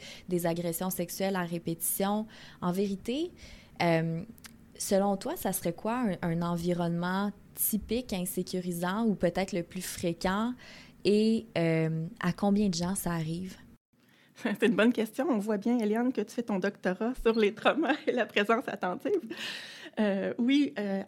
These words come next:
Speaker 2: creusons un peu ensemble cette question. Premièrement, les chiffres sur les traumas ont choqué, là. Tu sais, on est dans les années quatre-vingt-dix quand nos collègues, là, de sociologie, comme David Finkelhauer, ont mis sur la map la prévalence tellement énorme des traumas,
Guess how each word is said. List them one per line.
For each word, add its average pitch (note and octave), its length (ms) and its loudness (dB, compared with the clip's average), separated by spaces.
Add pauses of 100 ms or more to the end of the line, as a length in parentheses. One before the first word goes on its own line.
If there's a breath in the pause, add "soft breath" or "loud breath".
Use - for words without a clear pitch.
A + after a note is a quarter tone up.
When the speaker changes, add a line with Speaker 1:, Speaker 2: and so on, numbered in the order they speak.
(140)
Speaker 2:
creusons C4+ 460 4
un G3+ 60 2
peu A#3+ 200 0
ensemble A3+ 420 -2
cette G#3 220 -6
question. G#3+ 480 -6
Premièrement, A#3 680 -2 (520)
les G#3+ 160 -2
chiffres A#3 500 -8
sur G#3+ 180 -10
les F#3 120 -6
traumas G3+ 280 -4
ont A#3 140 -2
choqué, G3+ 500 -6
là. F#3 120 -6
Tu - 80 -12
sais, A#3+ 40 -6
on A#3+ 100 0
est A3 80 2
dans G#3 120 -2
les G#3 160 -2
années G#3 160 -2
quatre-vingt-dix A3 840 -2
quand G#3+ 220 -4
nos G3+ 280 -2
collègues, G3+ 500 -6
là, G3 520 -6
de G3 120 -6
sociologie, F#3+ 800 -4
comme F3+ 200 -10
David F3 320 -4
Finkelhauer, G#3+ 560 -8
ont G3 160 -4
mis A#3 180 2
sur A#3+ 200 -10
la F3+ 160 -2 (180)
map G3+ 320 -2 (560 loud breath)
la G3+ 140 2
prévalence B3 640 -2
tellement C4 480 2
énorme G#3+ 560 2
des G3 160 -6
traumas, F3 420 -10